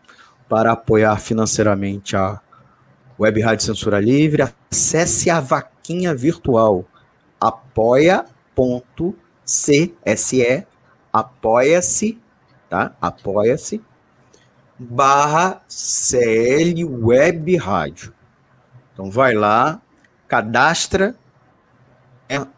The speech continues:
Ou faz uma doação de uma vez, de qualquer quantia, ou se cadastra pra você,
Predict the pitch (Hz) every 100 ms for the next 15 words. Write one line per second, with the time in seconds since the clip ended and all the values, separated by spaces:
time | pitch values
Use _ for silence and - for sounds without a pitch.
0 | _ _ _ _ _ _ - 110 107 -
1 | 123 117 120 113 113 - 110 104 101 107
2 | 95 104 117 165 165 - 107 - 127 139
3 | - 101 - 110 120 151 175 _ _ -
4 | _ _ - 117 127 - - - 147 120
5 | 110 131 - 180 180 139 120 120 - 117
6 | 139